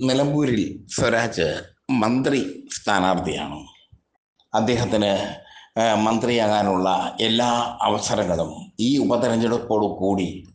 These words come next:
തുറക്കപ്പെടും. ഈ ഉപതെരഞ്ഞെടുപ്പ് സ്വരാജിനെ സംബന്ധിച്ചിടത്തോളം നിർണായകമായ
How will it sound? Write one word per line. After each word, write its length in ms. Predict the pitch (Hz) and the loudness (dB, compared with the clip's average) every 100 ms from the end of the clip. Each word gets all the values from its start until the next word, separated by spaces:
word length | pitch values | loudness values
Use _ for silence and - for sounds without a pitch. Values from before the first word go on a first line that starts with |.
| - | -2
തുറക്കപ്പെടും. 540 | 113 - 107 98 104 - - - _ _ _ _ _ - - | 0 0 -2 -4 -8 -10 -18 -20 _ _ _ _ _ -14 -2
ഈ 100 | 117 | 0
ഉപതെരഞ്ഞെടുപ്പ് 960 | 139 127 - 127 120 117 95 98 76 - - - - | 2 2 2 2 2 2 2 0 0 -2 -8 -18 -4
സ്വരാജിനെ 680 | 123 117 127 131 127 117 - - | 0 2 2 2 0 0 -4 -2
സംബന്ധിച്ചിടത്തോളം 880 | 113 107 101 95 104 90 90 90 87 90 - _ - | 0 2 0 0 -2 0 0 0 0 -6 -16 _ -2
നിർണായകമായ 1000 | 101 107 110 120 120 117 107 95 85 - | 0 2 2 2 2 2 2 2 0 -2